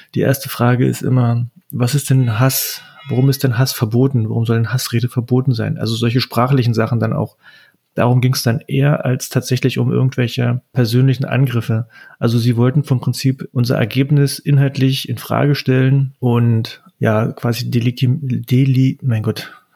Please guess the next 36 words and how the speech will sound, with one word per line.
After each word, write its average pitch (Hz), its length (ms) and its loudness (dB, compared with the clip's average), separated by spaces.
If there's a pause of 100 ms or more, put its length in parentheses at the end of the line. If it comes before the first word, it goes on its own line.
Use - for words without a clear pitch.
(320)
weißt 117 200 -4
du, 113 60 -2
was 107 60 -2
ich - 120 -6
meine? 123 540 -2
<laughs> - 60 -14
Delegitimieren. 131 1300 2 (420)
Und, 120 320 -2 (200)
ähm, 113 760 0
ja, 92 280 0
das - 220 -2
war 113 60 0
so 117 100 0
das, 113 340 -4
das 110 200 -6
war 113 100 2
so 117 100 0
die 110 140 0
Haupt-, 113 240 -4
die 120 80 2
Hauptmotivation, 117 920 0 (600)
ähm, 104 400 -2
damals. 104 420 -2
Und - 140 -6
das - 300 -6
kostet 123 260 -2
natürlich 120 300 -2
auch 117 160 -2
Energie 123 560 2
und 120 160 0
muss 123 180 -2
man 123 100 -2
immer 123 200 0
wieder 123 160 -2
erklären. 127 720 0
Und 113 180 -4